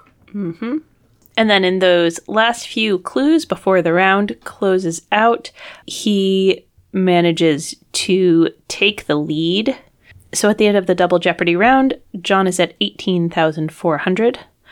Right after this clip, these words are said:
Morgan's at sixteen thousand eight hundred, and Miles is at five thousand four hundred. And we have the final Jeopardy category, the fifty states. And the clue, while it has only thirty-one miles of coastline on the Atlantic, its shoreline is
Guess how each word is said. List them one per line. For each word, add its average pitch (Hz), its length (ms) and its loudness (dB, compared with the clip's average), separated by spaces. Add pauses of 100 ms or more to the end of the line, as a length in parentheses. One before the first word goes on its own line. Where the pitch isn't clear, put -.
(280)
Morgan's 269 320 2
at 202 120 0
sixteen 190 460 -2
thousand 170 360 0
eight 240 200 -2
hundred, 196 420 0
and 175 160 0
Miles 185 420 2
is 175 140 -4
at 160 200 0
five 165 380 -2
thousand 160 400 -2
four 170 240 -2
hundred. 180 340 -2
And 240 140 0
we 285 80 2
have 302 180 2
the 247 60 -2
final 269 340 2
Jeopardy 214 420 0
category, 165 720 0 (140)
the 208 80 -2
fifty 175 320 -4
states. - 600 -4 (520)
And 233 120 4
the 240 60 2
clue, 233 480 0 (360)
while 226 180 4
it - 240 0 (140)
has 233 280 0 (100)
only 339 280 6
thirty-one 220 520 0
miles 196 320 2
of 185 100 -12
coastline 208 540 0
on 196 140 2
the 175 100 2
Atlantic, - 600 -2 (280)
its 226 180 -2
shoreline 233 540 4
is 185 140 -2